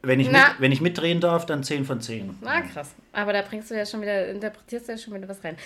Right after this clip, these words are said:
Speaker 2: Äh, sie ist eine zehn von zehn, aber ha-, arbeitet hauptberuflich bei der Polizei.
Speaker 1: Puh. Stört mich eigentlich auch gar nicht. Acht
Speaker 2: Oh,
Speaker 1: von
Speaker 2: krass.
Speaker 1: zehn vielleicht.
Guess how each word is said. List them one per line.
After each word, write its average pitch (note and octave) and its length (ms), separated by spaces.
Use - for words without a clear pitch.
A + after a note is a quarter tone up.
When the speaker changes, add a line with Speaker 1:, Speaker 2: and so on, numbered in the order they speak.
Speaker 2:
Äh, D#4 420
sie E4+ 60
ist E4+ 80
eine F4 200
zehn F#4 220
von D4+ 200
zehn, B3+ 240
aber A3 260
ha-, A#3 180
arbeitet A3 380
hauptberuflich G#3+ 640
bei F3+ 60
der F3+ 120
Polizei. F#3 580
Speaker 1:
Puh. - 80
Stört B2+ 260
mich B2 160
eigentlich A#2 260
auch A#2 200
gar G#2+ 200
nicht. G2 220
Acht A#2 140
Speaker 2:
Oh, B3 40
Speaker 1:
von B2+ 160
Speaker 2:
krass. A#2 120
Speaker 1:
zehn C3 200
vielleicht. B2+ 500